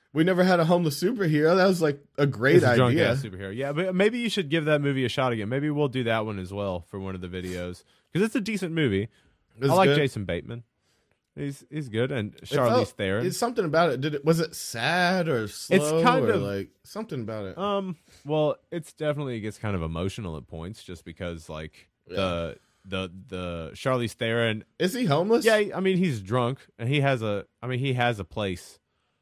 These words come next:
Speaker 1: Oh,
Speaker 2: Yeah.
Speaker 1: okay. I always, I just remember him laying on the sidewalk or
Speaker 2: Yeah.
Speaker 1: some shit. That's how
Speaker 2: And
Speaker 1: I remember
Speaker 2: a little
Speaker 1: it.
Speaker 2: kid being like,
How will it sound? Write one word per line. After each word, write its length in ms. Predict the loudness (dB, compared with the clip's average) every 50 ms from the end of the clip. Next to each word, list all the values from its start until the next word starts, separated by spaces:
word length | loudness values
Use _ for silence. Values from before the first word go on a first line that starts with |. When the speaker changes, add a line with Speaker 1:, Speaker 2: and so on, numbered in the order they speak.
| _ _ _ _ _ _ _ _ _ _ _ _ _ _ _ _ _ _
Speaker 1:
Oh, 100 | -2 0
Speaker 2:
Yeah. 180 | 2 2 0 -2
Speaker 1:
okay. 180 | -6 -10 -16 -18 -20 -20 _ _ _ _ _ _ _ 0
I 80 | 4 6
always, 280 | 6 6 4 2 0 0
I 140 | 0 0
just 180 | 0 0 -2 -6
remember 320 | -6 -4 -2 -2 -2 -2
him 180 | -2 -4 -4 -6
laying 220 | -6 -6 -6 -6
on 120 | -6 -6 -8
the 40 | -8
sidewalk 540 | -10 -10 -10 -8 -8 -8 -8 -8 -8 -10 -10
or 40 | -8
Speaker 2:
Yeah. 320 | -6 -6 -6 -6 -6 -8 -12
Speaker 1:
some 200 | -12 -14 -14 -14
shit. 80 | -12 -10
That's 160 | -10 -8 -6
how 60 | -4 -2
Speaker 2:
And 80 | 0
Speaker 1:
I 60 | 0
remember 280 | 2 2 4 4 4 6
Speaker 2:
a 20 | 6
little 160 | 6 6 6
Speaker 1:
it. 100 | 4 2
Speaker 2:
kid 300 | 2 0 0 0 0 -2
being 320 | -2 -2 -2 -2 -4 -4 -6
like, 240 | -6 -6 -6 -8